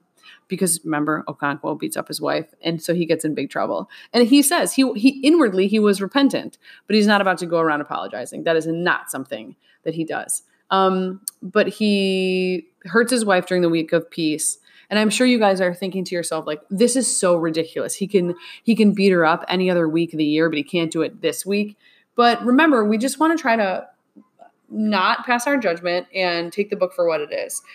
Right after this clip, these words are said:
But actually, that is correct. He does beat her up. He just can't do it this week. Okay, so then he has this conversation,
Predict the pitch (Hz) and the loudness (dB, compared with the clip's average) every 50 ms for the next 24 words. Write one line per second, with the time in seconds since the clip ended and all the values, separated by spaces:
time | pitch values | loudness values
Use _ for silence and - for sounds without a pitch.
0 | - _ - 220 214 208 208 220 220 220 - 196 180 185 180 180 180 180 170 - | -10 _ 0 0 0 0 0 -2 -2 -2 -2 -2 -2 0 0 0 0 0 -2 -4
1 | - 180 165 135 - - - - - - 208 196 180 - _ _ _ _ _ _ | -4 -4 -4 -4 -4 -8 -16 -20 -8 -4 -4 -4 -4 -6 _ _ _ _ _ _
2 | _ 190 175 220 214 214 202 175 196 190 170 165 160 147 151 151 - - _ - | _ -4 0 2 4 4 4 2 2 2 4 4 4 4 2 0 -2 -12 _ -20
3 | - - - _ _ - 190 175 185 - - 196 175 160 - 160 156 156 - - | -20 -20 -20 _ _ -6 -4 -4 -4 -2 -2 -2 -2 -2 -2 -4 -4 -4 -6 -10
4 | - - 101 - - _ _ _ _ _ _ _ _ _ _ _ _ _ _ _ | -10 -10 -10 -10 -12 _ _ _ _ _ _ _ _ _ _ _ _ _ _ _
5 | _ _ _ - - _ - 214 226 226 208 202 208 214 220 254 294 320 339 320 | _ _ _ -20 -8 _ -2 0 2 4 4 2 2 2 2 4 6 6 6 4
6 | 277 277 - - 214 196 190 190 190 - 269 277 262 - 180 170 170 180 | 2 0 -2 0 0 0 0 0 -2 -2 -2 -2 -2 -2 -4 -4 -4 -6